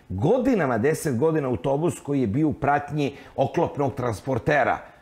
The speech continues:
I mi smo to doživljavali kao nešto sasvim normalno.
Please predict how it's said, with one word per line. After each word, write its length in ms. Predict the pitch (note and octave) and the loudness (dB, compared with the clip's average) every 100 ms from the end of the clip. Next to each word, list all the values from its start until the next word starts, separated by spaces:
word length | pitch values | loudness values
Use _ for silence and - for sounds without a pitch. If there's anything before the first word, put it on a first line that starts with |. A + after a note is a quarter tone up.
| _ _ - | _ _ -4
I 80 | C3 | 0
mi 120 | G#3+ | 0
smo 140 | G#3 G#3+ | 0 0
to 120 | A#3 | 2
doživljavali 560 | A3 D3+ B3+ B3 B3 | 4 4 4 4 2
kao 180 | - A3+ | 2 2
nešto 260 | A3+ F#3 G#3 | 2 2 0
sasvim 380 | G#3 F#3 G3+ F#3+ | 0 0 2 2
normalno. 580 | F#3 C#3 G#2+ F2+ F2 | 4 2 0 -2 -4